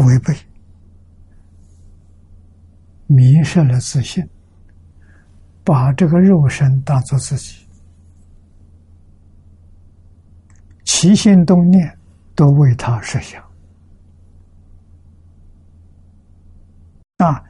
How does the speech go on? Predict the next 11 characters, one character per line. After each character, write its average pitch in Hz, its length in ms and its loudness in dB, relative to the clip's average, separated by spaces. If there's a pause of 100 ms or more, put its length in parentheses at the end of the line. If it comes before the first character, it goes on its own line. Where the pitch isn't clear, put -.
要 170 220 2
让 151 260 0
他 147 180 -2
活 - 240 -8
得 143 180 -4
快 139 260 -6
乐， 160 280 -10 (1600)
活 - 260 -4
得 135 160 -2
幸 - 280 -6
福。 - 360 -20